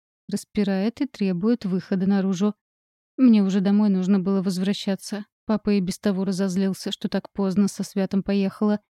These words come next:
В больнице странно на меня смотрел. Будто я виновата. Будто что-то плохое делаю. Вываливаю все как есть. Ян, наверное, заметил. Боже, так стыдно перед ним.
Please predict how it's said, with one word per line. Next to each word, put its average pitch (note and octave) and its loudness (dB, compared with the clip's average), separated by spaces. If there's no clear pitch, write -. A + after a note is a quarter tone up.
В G#3 2
больнице G3 0
странно G3 -2
на G3+ 4
меня A3 4
смотрел. G3+ -2
Будто A3 0
я G3 0
виновата. G3+ -2
Будто G#3 -2
что-то - -4
плохое A3+ 0
делаю. G3+ 0
Вываливаю G3 0
все - -4
как - -8
есть. G3 -4
Ян, G3 2
наверное, G3 0
заметил. G3+ 0
Боже, G3 2
так - -6
стыдно G3 0
перед G3 0
ним. G#3 6